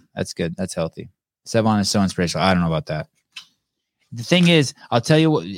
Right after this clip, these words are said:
tell you why, one of the reasons why I made it so easy and how I cheat. I live in this really small loop.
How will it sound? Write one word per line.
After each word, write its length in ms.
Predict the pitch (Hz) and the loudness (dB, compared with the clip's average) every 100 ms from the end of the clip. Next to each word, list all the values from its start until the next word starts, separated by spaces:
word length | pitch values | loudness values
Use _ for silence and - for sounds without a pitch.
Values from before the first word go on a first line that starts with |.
| 110 | -2
tell 140 | 147 | 2
you 120 | 156 151 | 4 4
why, 240 | 135 123 | 4 0
one 260 | - 117 123 | -2 0 0
of 60 | |
the 60 | 120 | 0
reasons 260 | 120 117 | -2 0
why 100 | 110 | 2
I 40 | 104 | 2
made 160 | 107 | 2
it 60 | 101 | 0
so 100 | - | -2
easy 280 | 98 95 104 | -2 0 0
and 80 | 101 | 0
how 180 | 98 98 | 2 0
I 80 | 92 | 0
cheat. 340 | - 101 101 | -2 -2 -2
I 120 | 107 | -2
live 200 | 107 113 | 0 2
in 120 | 117 107 | 2 2
this 180 | 90 | 0
really 340 | 95 107 107 107 | -2 0 0 -2
small 560 | - - 98 90 85 | -2 2 2 2 0
loop. 360 | 82 85 80 | 0 -2 -4